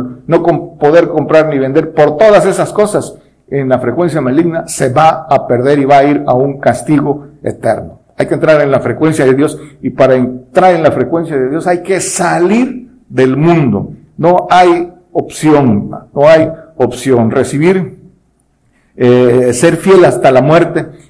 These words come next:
y, eh, eh, los que, eh, tienen un camino, hermanos, de obediencia, de conversión,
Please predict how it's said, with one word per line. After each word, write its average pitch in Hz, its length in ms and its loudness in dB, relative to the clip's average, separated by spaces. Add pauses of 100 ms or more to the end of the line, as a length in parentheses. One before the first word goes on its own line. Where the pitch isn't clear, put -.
(120)
y, 147 460 -4
eh, 120 960 0
eh, - 60 -4
los 120 200 -4
que, 120 220 -2 (260)
eh, 120 520 -6
tienen 185 280 2
un 202 160 4
camino, 202 480 0
hermanos, 151 440 0
de 127 100 2
obediencia, 156 520 2
de 131 120 0
conversión, 131 680 -2